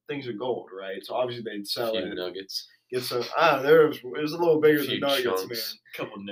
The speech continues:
Speaker 1: I feel
Speaker 3: nugs.
Speaker 1: like if they sold that, they'd have enough money to bring, like,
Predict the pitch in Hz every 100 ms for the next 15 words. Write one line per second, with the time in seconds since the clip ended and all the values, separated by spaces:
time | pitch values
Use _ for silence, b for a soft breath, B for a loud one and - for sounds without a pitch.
0 | - - 247 202 156 156 156 160 151 151
1 | 151 151 135 127 135 147 139 131 127 123
2 | 120 123 120 120 113 107 110